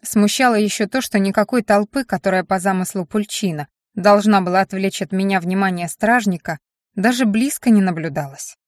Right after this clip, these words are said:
Наша лодка продолжала медленно двигаться по каналу. Я слегка подтолкнула её веслом, и мы неспешно проплыли мимо. "Эй, ты чего?" встрепенулся Пульчино. "Заснула, что ли?" "Там же стражник.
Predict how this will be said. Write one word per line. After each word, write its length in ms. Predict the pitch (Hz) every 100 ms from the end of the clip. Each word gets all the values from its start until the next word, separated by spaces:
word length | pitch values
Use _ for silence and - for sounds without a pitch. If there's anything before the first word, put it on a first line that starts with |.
| _ _ - 202
Наша 300 | 220 220 214
лодка 320 | 262 - 196
продолжала 640 | 175 160 190 190 220 202
медленно 580 | 196 226 226 214 208 202
двигаться 480 | 185 202 185 - 190
по 140 | 185
каналу. 500 | - 175 160 147 139 _ _ _
Я 200 | - 208
слегка 420 | 214 208 - 220
подтолкнула 640 | 208 196 - 202 - 208 196
её 340 | 190 196 196
веслом, 540 | 180 190 226 233 226 202 _ _ _ -
и 100 | 208
мы 120 | 240
неспешно 720 | 285 254 - - 285 - 247
проплыли 540 | 233 202 - 185 185 175
мимо. 440 | 170 156 143 139 - _ _ _ -
"Эй, 360 | 202 190 160 _ _
ты 140 | - 220
чего?" 460 | - 330 311 185 - _ _ -
встрепенулся 720 | - 202 196 196 180 165 190
Пульчино. 560 | 202 202 - 175 151 - _ _
"Заснула, 580 | - 214 294 330 339 381
что 260 | - 233 196
ли?" 180 | 165 - _ _ _
"Там 240 | - 180 180
же 120 | 196
стражник. 840 | 202 - 220 214 175 165 - -